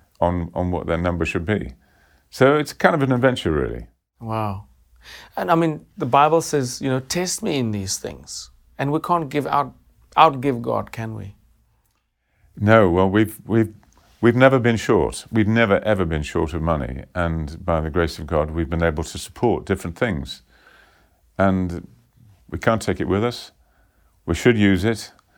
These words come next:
Speaker 1: Um, I think it's true that, um, John Wesley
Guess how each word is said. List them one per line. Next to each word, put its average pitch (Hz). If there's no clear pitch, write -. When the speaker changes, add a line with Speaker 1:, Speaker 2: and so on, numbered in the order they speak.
Speaker 1:
Um, 85
I 104
think 139
it's -
true 110
that, 71
um, 82
John 127
Wesley 85